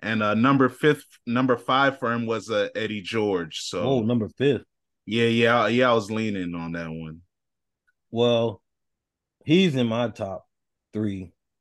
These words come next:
Speaker 2: You know, Reggie Bush is, like, the coldest nigga I've ever seen in college football. Like,
Speaker 1: Yeah, yeah, he was amazing.
Speaker 2: I hear about Desmond Howard a lot too. Um, Cam Newton was also a monster in football. Percy Harvin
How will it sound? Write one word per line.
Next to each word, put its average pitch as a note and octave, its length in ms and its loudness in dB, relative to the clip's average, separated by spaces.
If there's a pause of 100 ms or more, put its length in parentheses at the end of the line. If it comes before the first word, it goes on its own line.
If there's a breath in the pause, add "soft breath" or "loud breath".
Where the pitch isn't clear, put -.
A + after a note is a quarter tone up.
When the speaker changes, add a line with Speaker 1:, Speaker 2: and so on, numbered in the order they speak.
(200)
Speaker 2:
You G2 160 -14
know, F#2+ 160 -8
Reggie G#2 240 -4
Bush A#2+ 300 -4
is, F2+ 100 -14
like, F#2+ 160 -10
the E2+ 80 -20
coldest G2+ 520 -6
nigga G2 160 -10
I've F#2+ 240 -12
ever F2 200 -12
seen G#2 500 -8
in F2 120 -14
college F2 440 -14
football. E2+ 440 -14
Like, E2+ 240 -14 (300)
Speaker 1:
Yeah, G2+ 580 -6
yeah, G2 380 -2
he G#2+ 80 -2
was G#2+ 180 -4
amazing. G2+ 640 -4 (320)
Speaker 2:
I A#2+ 140 -2
hear C#3 100 4
about A2 240 2
Desmond G2+ 300 -6
Howard G2 220 -6
a F#2 40 -8
lot F2+ 240 -10
too. F2+ 280 -12 (120)
Um, F2 320 -14
Cam D#3 280 0
Newton A2+ 280 0
was F2+ 100 -10
also F#2 380 -8
a F2+ 60 -10
monster F#2 400 -12
in E2+ 80 -14
football. F2+ 300 -10
Percy F#3 340 2
Harvin G#2 460 0